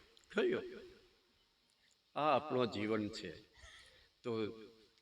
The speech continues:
કહેવાનો મતલબ એ છે મારા બાપ, જીવનને શુદ્ધ કરવા માટે, પવિત્ર કરવાને માટે, મનને શુદ્ધ કરવા માટે, આચરણને શુદ્ધ કરવાને માટે સત્સંગ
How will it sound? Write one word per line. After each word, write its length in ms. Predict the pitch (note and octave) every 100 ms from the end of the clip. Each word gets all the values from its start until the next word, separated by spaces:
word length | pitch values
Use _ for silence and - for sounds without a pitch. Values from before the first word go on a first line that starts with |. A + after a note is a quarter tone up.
| _
કહેવાનો 480 | D3 D#3+ G#3 G3 D#3+
મતલબ 460 | B2+ B2+ - A#2+ G#2+
એ 140 | G#2
છે 160 | G2+ A2
મારા 320 | G2+ G2 F#2
બાપ, 300 | F2 E2 E2 - - _ _ - -
જીવનને 840 | B2 C3 D#3+ G3 B3 B3 B3 B3+
શુદ્ધ 460 | A#3+ B3 - E3 D#3
કરવા 460 | A3+ F3 E3+ E3+ D#3+
માટે, 440 | D3 C#3 C#3 C3+
પવિત્ર 580 | C#3 C#3 D#3+ A#3+ D#3+ G#3
કરવાને 580 | - D3+ D3 C#3+ C#3 C3
માટે, 460 | B2+ B2+ C3 A#2+
મનને 460 | A#2 C3 G#3 B3+ A#3
શુદ્ધ 280 | - F3+ F3
કરવા 440 | F3 D3+ D3 C#3
માટે, 400 | C3+ B2+ - B2+
આચરણને 640 | D3+ D3 - C4 C#4+ C#4+
શુદ્ધ 280 | G3+ - E3+
કરવાને 520 | F3 E3 D3 D3+ D3
માટે 480 | D3 C3+ C3 C3+ B2+ B2 B2+ - B2 - -
સત્સંગ 840 | - E3 F3+ - F#3 A#3+ B3+ A#3